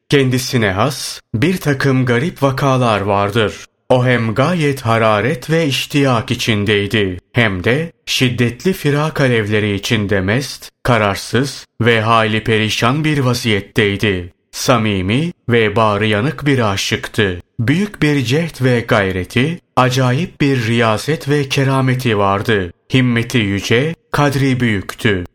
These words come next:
Hakikatlere, esrara, marife ve meaniye dair müşkil lafızlarla yazılan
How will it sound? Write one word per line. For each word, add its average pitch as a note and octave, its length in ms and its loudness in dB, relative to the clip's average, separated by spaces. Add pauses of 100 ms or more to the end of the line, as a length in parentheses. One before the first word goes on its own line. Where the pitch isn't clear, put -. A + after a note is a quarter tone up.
(100)
Hakikatlere, A#2 1080 0 (200)
esrara, A#2+ 840 0 (160)
marife A2+ 840 0 (160)
ve A2 240 2
meaniye A#2 760 2
dair G#2+ 560 0 (100)
müşkil C#3+ 540 0
lafızlarla C3+ 680 0
yazılan G#2+ 600 0